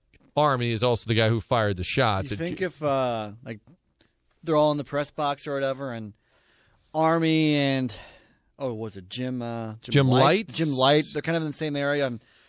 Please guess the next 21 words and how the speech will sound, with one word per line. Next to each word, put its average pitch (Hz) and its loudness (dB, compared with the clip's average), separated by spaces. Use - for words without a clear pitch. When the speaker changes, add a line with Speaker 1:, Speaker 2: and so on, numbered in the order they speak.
Speaker 2:
Chris - -6
Zimmerman 135 -4
walks 127 -2
by. 117 -2
You 120 -4
think 120 -8
Army 117 -6
just 110 -10
goes, 123 -4
"Nothing 185 0
but 202 4
respect 185 0
for 151 -4
my 170 2
president." 123 -6
Speaker 1:
<laughs> - -20
Kinda - -4
little, 135 2
uh, 117 4
peacocking 131 0
around. 123 -2